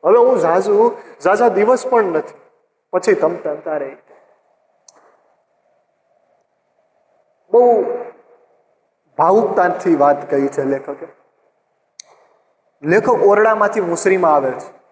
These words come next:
બા એકાંત હતી, આસપાસ કોઈ નહોતું અને સ-, ઈ રડતી હતી. લેખકે હળવેકથી ત્યાં જઈને પૂછ્યું કે, "શું બા, તું રડ છો?" ઈ કે.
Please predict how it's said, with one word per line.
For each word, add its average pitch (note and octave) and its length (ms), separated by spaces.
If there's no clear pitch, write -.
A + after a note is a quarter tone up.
બા D#3 160
એકાંત D#3 540
હતી, C#3 240
આસપાસ E3 400
કોઈ G#3 200
નહોતું D#3 360
અને G#3 140
સ-, - 160
ઈ G3 40
રડતી F3 440
હતી. - 220
લેખકે F3+ 380
હળવેકથી G#3 480
ત્યાં G3+ 200
જઈને G#3 160
પૂછ્યું - 680
કે, G#3+ 80
"શું C4 240
બા, C4 120
તું B3 240
રડ F#3+ 240
છો?" C4+ 240
ઈ C4 140
કે. - 200